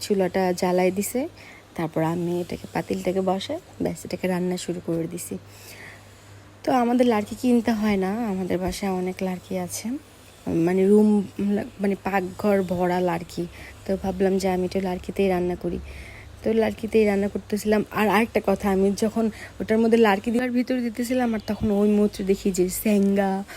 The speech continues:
বাবা, আমি স্যাঙ্গা অনেক ভয় পাই। যাই হোক, অর্ধেক প্রায় আমার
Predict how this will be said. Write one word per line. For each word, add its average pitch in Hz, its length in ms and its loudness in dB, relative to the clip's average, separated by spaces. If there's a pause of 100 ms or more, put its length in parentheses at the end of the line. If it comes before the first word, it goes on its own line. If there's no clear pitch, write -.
(260)
বাবা, 185 240 2
আমি 202 140 4
স্যাঙ্গা 202 320 2
অনেক 208 360 0
ভয় 190 280 2
পাই। 233 160 -2 (480)
যাই 214 280 -2
হোক, 226 160 -2 (1000)
অর্ধেক 202 340 2 (100)
প্রায় 196 320 4
আমার 202 420 2